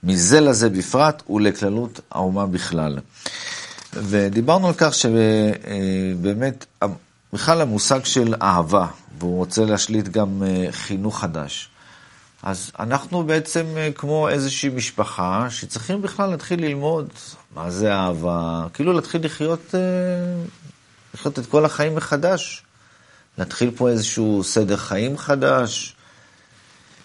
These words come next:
אה, להתחיל מאפס.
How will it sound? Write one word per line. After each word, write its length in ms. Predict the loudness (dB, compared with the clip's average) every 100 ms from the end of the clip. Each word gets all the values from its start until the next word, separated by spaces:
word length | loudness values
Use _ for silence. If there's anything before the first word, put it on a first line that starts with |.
| _ _ -4
אה, 1000 | 0 2 2 4 4 2 2 2 0 -2 -4 -14 -16 _ _ _ _ _ _ _ _ -10
להתחיל 440 | 2 2 2 0 2
מאפס. 960 | 4 2 2 2 2 2 -2 -2 -6